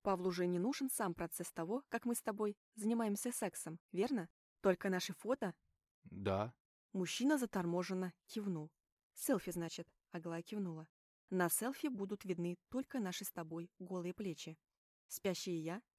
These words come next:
Speaker 1: ты довольный. Я правильно уловила постановку фото?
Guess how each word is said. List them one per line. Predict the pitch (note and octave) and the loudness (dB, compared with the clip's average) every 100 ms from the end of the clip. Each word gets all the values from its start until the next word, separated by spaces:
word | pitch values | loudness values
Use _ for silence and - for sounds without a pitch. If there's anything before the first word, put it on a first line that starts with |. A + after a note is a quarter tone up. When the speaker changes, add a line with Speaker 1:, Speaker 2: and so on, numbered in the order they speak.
| _ | _
Speaker 1:
ты | - | -4
довольный. | G3 A#3+ E3 D#3 D#3 _ _ _ _ _ _ _ - | -2 -2 -2 -4 -8 _ _ _ _ _ _ _ 2
Я | F#3+ F3 | 4 6
правильно | - C4+ A3+ E3+ D#3+ _ - | 4 4 4 2 -2 _ 0
уловила | G#3+ A#3 G3 F3 | 4 4 2 0
постановку | E3+ - G#3+ F#3 - - | -2 0 0 0 0 -6
фото? | - F3+ - | -2 -4 -4